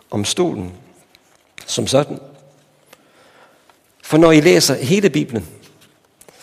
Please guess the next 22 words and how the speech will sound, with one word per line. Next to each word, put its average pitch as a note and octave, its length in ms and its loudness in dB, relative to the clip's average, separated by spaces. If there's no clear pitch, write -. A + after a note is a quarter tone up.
og - 60 -10
tager B2+ 140 2
jer B2 80 6
tid G3 200 2
til - 140 2
at E3 120 6
gå D3 100 4
ind F3 180 4
i D#3+ 80 4
den, B2+ 280 -8
så - 180 -2
opdager D3+ 400 4
I A#2 400 0
meget B2 240 4
hurtigt, - 480 -6
at C#3+ 180 2
Gud D#3 180 2
har C#3+ 240 0
designet C3 880 0
en G2+ 100 -12
særlig A#2 520 -2
nådestol, A2 1120 -8